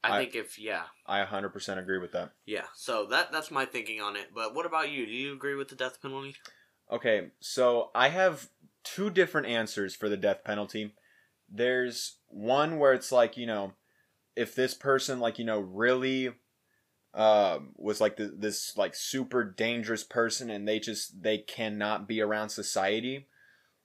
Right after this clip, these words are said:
Speaker 2: One side of me is like, you know, if you just, you know, kill 'em off, they won't, they won't be around to, to hurt anybody.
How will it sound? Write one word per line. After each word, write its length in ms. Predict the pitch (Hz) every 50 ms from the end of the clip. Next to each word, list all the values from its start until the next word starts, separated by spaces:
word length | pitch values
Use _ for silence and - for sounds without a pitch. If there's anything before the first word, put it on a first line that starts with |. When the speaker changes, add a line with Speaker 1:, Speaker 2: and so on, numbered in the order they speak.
| _ _ _ _ -
Speaker 2:
One 420 | 104 104 104 120 143 165 185 180
side 360 | - - - 123 113 110 107
of 80 | 101 104
me 240 | 104 104 104 107 -
is 200 | 101 104 101 107
like, 260 | 110 104 101 - -
you 160 | 110 113 110
know, 300 | 107 101 98 92 90 - _ _ _ _ _ _ _ _ _ _ -
if 280 | 117 120 113 110 - -
you 160 | 117 120 123
just, 320 | 117 - 131 117 - -
you 60 | 127 113
know, 180 | 107 90 82 -
kill 220 | - - 139 139 143
'em 120 | 127 127
off, 540 | 135 143 135 123 110 110 - - - - _ _ _ _ _ _ _ _ _ _ _ _ - - -
they 280 | - - 120 117 127 127
won't, 300 | 127 127 123 123 104 107
they 100 | 120 120
won't 180 | 120 123 117 110
be 100 | 117 117
around 420 | 113 107 113 113 113 110 110 110 104
to, 220 | - 120 110 104 98
to 200 | - - 104 95
hurt 240 | - - 113 107 -
anybody. 580 | 110 117 123 123 104 101 95 92 95 95 87